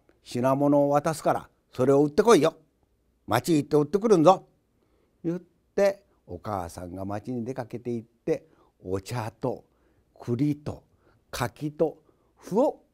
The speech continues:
買ってきて、明日はな、ここにお茶と栗と柿と麩があるから、これを町に行って売ってきなさい言うたんじゃ。次の日になって、「じゃあほんなら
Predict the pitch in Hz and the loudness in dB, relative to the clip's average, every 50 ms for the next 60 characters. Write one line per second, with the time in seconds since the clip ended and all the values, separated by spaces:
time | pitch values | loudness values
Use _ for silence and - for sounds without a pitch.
0 | _ _ _ - - 123 - - 143 - - - - - _ _ _ _ _ _ | _ _ _ -14 -14 -10 -6 -6 -6 -6 -8 -14 -16 -16 _ _ _ _ _ _
1 | _ _ _ _ _ _ _ _ _ _ _ _ _ _ - - 139 151 147 - | _ _ _ _ _ _ _ _ _ _ _ _ _ _ 0 2 2 2 2 2
2 | - 220 185 147 131 131 117 - - _ _ _ _ _ _ _ - - 135 131 | 4 4 6 6 4 2 0 -2 -4 _ _ _ _ _ _ _ -6 -4 -4 -2
3 | 135 175 185 165 143 127 92 - 113 123 123 - 165 160 160 165 - - 180 180 | 0 2 2 2 2 0 -2 -4 -6 -6 -4 -2 -2 -2 -2 -2 0 2 2 2
4 | - - _ _ _ _ _ _ - - 147 147 175 190 190 - - 131 - - | 2 -2 _ _ _ _ _ _ -4 0 2 2 2 0 0 0 0 0 0 -2
5 | _ _ _ _ _ _ _ _ _ - - 139 139 - - 165 151 - 196 175 | _ _ _ _ _ _ _ _ _ -4 0 0 0 -2 -4 -6 0 2 2 2
6 | - - _ _ _ _ _ - - 170 185 208 233 240 214 143 - 104 - - | 0 -2 _ _ _ _ _ -8 -4 2 6 8 8 8 8 4 2 -4 -10 -12
7 | - _ _ _ _ _ _ _ _ - - 147 160 185 190 190 180 185 180 175 | -16 _ _ _ _ _ _ _ _ -2 0 2 4 4 4 4 2 2 0 -2
8 | - 202 165 143 131 135 - - - 139 135 - - _ _ _ - 139 - 185 | 0 0 0 0 0 -2 -4 0 0 0 0 0 -6 _ _ _ -6 -2 0 2
9 | 175 180 190 160 170 156 - - _ _ _ _ _ _ _ _ _ _ _ _ | 2 2 2 2 0 -2 -2 -4 _ _ _ _ _ _ _ _ _ _ _ _
10 | - - - - - - - - - - - _ _ _ _ _ _ _ _ _ | -20 -20 -18 -16 -14 -12 -12 -12 -14 -16 -20 _ _ _ _ _ _ _ _ _
11 | _ _ _ _ _ _ _ - - 110 101 101 101 92 90 101 101 101 98 107 | _ _ _ _ _ _ _ -14 -10 -8 -6 -6 -6 -6 -6 -6 -4 -4 -4 -4
12 | 107 - - - 104 - _ _ _ _ _ _ _ _ _ _ _ _ _ _ | -6 -4 -4 -4 -4 -4 _ _ _ _ _ _ _ _ _ _ _ _ _ _
13 | _ _ _ _ _ _ _ - 127 170 190 180 160 151 170 170 180 180 175 165 | _ _ _ _ _ _ _ 0 4 6 8 8 6 6 4 4 6 8 8 8
14 | 151 - | 8 6